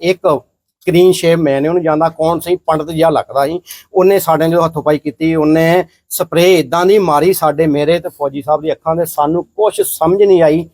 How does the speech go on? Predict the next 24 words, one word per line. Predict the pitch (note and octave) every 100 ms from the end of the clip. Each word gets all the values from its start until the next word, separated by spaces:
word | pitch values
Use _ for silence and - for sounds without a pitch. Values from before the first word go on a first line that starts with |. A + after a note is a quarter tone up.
| _ _ - F#3+
ਅਸੀਂ | F#3+ G3+ G3+ - _ _ _ D3+
ਜ਼ਮੀਨ | C3+ E3+ E3+ F3
ਤੇ | F#3+
ਡਿੱਗ | E3 D3+
ਪਏ, | E3 F#3 F3+ _ _ D3+ C#3 B2+ A2 _ -
ਉਹ | G3
ਜਿਉਂ | A#2 E3+ F#3 F#3+ G3+
ਮਾਰਨ, | E3+ D#3 D#3 E3+
ਬਾਕੀ | E3 C#3 D#3+ - F3+
ਜਿਹਨੇ | F3
ਸਾਨੂੰ | F3+ F3
ਮਾਰਨਾ | E3+ C3 B2+ D3+
ਸ਼ੁਰੂ | F3 F#3+
ਕਰਤਾ। | F#3 F3 F#3+ F#3
ਫਿਰ | _ _ F#3+ F#3+
ਇਹ |
ਵੀ | F#3+
ਮੁਹੱਲੇ | G3+ F3+ D#3
ਵਾਲੇ | E3 F3
ਮੁੰਡੇ | D#3+ D3+ E3
ਤਗੜੇ | E3 D3+ D#3 F3+
ਹੋ | F3+
ਕੇ | E3+
ਪਏ | E3 C#3+ D3+